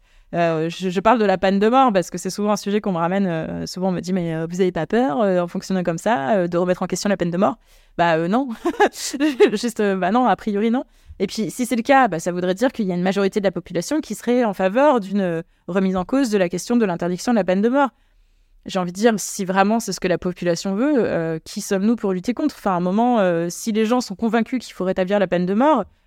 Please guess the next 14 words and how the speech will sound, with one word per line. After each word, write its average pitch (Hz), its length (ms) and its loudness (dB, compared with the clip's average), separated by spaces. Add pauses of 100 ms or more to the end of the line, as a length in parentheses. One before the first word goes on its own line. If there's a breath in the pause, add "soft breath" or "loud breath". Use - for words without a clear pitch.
(120)
euh, 165 160 -2
même 202 180 2
si - 160 -6
j'en 175 160 -4
suis, 185 300 -2
euh, 165 120 0
complètement 190 380 0
opposée, 196 520 2 (360)
euh, 165 520 -2
eh 170 120 -6
bien, 175 160 -4
c'est 190 120 -4
la 180 100 4
démocratie. 226 540 -2